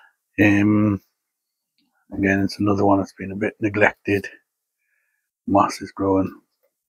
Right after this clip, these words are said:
crazy all over it. And I think moss is actually stopping the water getting down into the trees. The trees seem to be suffering a bit, which I don't mind too much.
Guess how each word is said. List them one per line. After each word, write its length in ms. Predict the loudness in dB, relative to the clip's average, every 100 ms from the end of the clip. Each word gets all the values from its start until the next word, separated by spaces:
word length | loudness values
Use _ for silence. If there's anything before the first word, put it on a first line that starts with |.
| _ _ _ -8
crazy 520 | -4 -2 -2 -4 -4
all 200 | -2 -2
over 300 | -2 -2 -4
it. 100 | -6 _ -20 -14 -12 -12 -14 -16 -20 _ -4
And 100 | -2
I 60 | -2
think 460 | 0 0 0 -4 -6 -8 -12 _ _ -2
moss 340 | -2 -2 -4
is 80 | -8
actually 260 | -8 -12 -14
stopping 480 | -4 -4 -2 -6 0
the 80 |
water 500 | 4 4 2 -2 -6 -8 _ _ _ _ _ _ _ _ _ _
getting 220 | -4 0
down 240 | 2 2 0
into 220 | -4 -6
the 80 | -10
trees. 600 | -2 0 0 -2 -8 -10 -12 -16 _ _ _ _ _ _ _ _ _
The 80 | -8
trees 360 | -6 -6 -6 -8
seem 180 | -10 -10
to 60 | -10
be 80 |
suffering 460 | -4 -2 -2 -4 -6
a 40 |
bit, 220 | -4 -4 -6 _ _ _ _ _ _ _ _ _ _ _ _ _ _
which 420 | -12 -4 -2 -2 -4
I 720 | -12 _ _ _ _ _ -6
don't 160 | -2 -2
mind 240 | -2 -2
too 120 | -2
much. 180 | -2